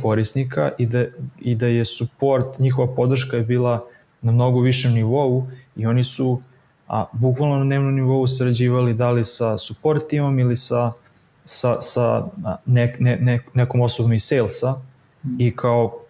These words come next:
Speaker 1: to je bio način komuni-, ono, glavni način komunikacije kako smo mi dolazili do, do informacija i do toga šta, šta njima treba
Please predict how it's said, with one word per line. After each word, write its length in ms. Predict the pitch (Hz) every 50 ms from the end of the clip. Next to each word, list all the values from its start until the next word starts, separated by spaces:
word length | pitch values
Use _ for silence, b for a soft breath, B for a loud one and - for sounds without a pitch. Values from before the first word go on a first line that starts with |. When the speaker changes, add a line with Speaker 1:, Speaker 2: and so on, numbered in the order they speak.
| _ _ _ -
Speaker 1:
to 160 | - 135 139
je 60 | 143
bio 220 | 131 135 143 143
način 320 | 135 135 135 131 127 147 131
komuni-, 380 | 127 131 131 131 127 127 131 - 127
ono, 220 | 120 123 123 117
glavni 360 | 110 110 117 123 143 160 160 143
način 260 | 147 151 147 151 131
komunikacije 640 | 127 135 131 131 131 131 135 127 123 - - 127
kako 200 | 131 127 127 -
smo 140 | - - 127
mi 60 | 123
dolazili 440 | 117 123 120 123 113 110 117 117 113
do, 360 | 107 107 - 113 113 110 110 107 B B B B B B
do 80 | - 123
informacija 680 | 117 110 - 120 117 117 113 113 104 - - 117 117 113
i 60 | 113
do 80 | 110 110
toga 320 | - - 113 113 104 110
šta, 260 | 110 - - 117 113 -
šta 200 | - - - 117
njima 220 | 117 117 113 110 104
treba 420 | - - - 120 120 117 123 113